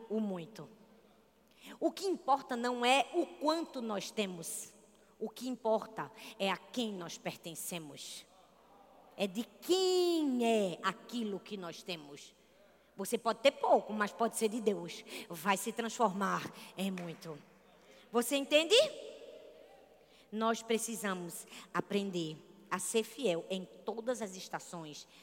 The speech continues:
da vida. E em quarto lugar, não ame o dinheiro, ame as pessoas. Quarto mandamento,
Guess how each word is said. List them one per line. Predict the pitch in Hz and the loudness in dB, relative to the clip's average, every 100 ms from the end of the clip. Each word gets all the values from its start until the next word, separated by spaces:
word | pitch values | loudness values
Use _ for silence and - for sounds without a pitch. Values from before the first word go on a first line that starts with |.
| - | -20
da | - 180 | -8 -8
vida. | 143 156 139 131 - _ _ _ _ _ _ _ _ _ - - - | -8 -12 -12 -14 -20 _ _ _ _ _ _ _ _ _ -20 -20 -6
E | 202 | -6
em | |
quarto | 202 247 - 262 | 4 4 4 0
lugar, | 247 202 165 147 - - - - - - | 2 0 0 -6 -12 -18 -20 -20 -20 -12
não | 214 233 294 370 359 | -2 4 6 4 4
ame | 254 240 269 277 285 - - | 4 4 4 4 0 -4 -6
o | 277 | -4
dinheiro, | 240 240 196 180 185 | -2 0 2 2 -2
ame | - 226 247 226 | -2 0 2 2
as | 202 233 262 - - - - | 4 4 2 -4 -8 -16 -2
pessoas. | 214 - - 160 147 - - - - - | -2 0 -6 -6 -6 -8 -16 -18 -20 -12
Quarto | - 302 - | 4 4 4
mandamento, | 330 302 254 208 175 - | -2 2 2 0 -4 -10